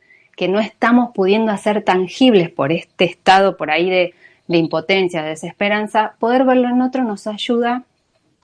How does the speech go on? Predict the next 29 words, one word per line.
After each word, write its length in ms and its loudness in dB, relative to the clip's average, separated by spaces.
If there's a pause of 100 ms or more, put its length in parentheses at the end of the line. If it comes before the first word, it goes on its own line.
(260)
a 60 -10
decir, 200 -6
"Ok, 200 -4
si 160 -10
lo 80 -6
estoy 220 0
viendo 220 2
en 100 -6
otro, 240 -6
si 140 -6
el 120 -2
otro 360 0
veo 300 0
que 80 -6
tiene 180 -2
la 160 -2
capacidad 400 -4
de 60 2
la 120 0
templanza 640 -4 (480)
o 80 -8
la 140 -4
capacidad 400 -4
del 100 0
equilibrio, 580 0
yo 200 -4
también 340 -2
la 80 -14
tengo". 300 -14